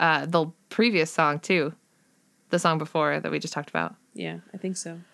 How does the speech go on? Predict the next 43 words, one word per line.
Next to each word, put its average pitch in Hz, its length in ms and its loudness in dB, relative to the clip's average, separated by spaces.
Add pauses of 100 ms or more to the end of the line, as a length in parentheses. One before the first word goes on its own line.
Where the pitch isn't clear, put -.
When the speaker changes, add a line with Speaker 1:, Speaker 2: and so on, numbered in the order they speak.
(460)
Speaker 1:
Um, 170 380 6
what 202 140 6
was 220 140 4
it? 196 100 2
Somebody 220 280 4
on 214 140 6
Twitter, 175 520 4
I 170 60 2
forget 165 360 2
who 170 140 4
it 151 120 4
was, 147 280 2
said, 151 500 2
like, 151 240 2
"J-Hope 208 460 6
help, 294 360 4
help 277 300 4
write 262 220 6
this 320 160 6
song." 302 360 8
We're 294 100 6
like, 208 200 8
"No 247 220 10
wonder 254 420 6
it's 214 220 4
so, 226 240 6
like, 170 360 2
clean 196 1000 6
and 170 220 4
hits 190 320 4
all 190 260 8
these, 180 240 4
like, 156 240 4
amazing, 170 920 6 (600)
like, 151 320 2 (400)
notes 185 460 6
and 160 120 2
points 175 400 4
and 175 100 4
different 165 340 0
things 156 360 2
with, 165 200 2
like, 139 340 2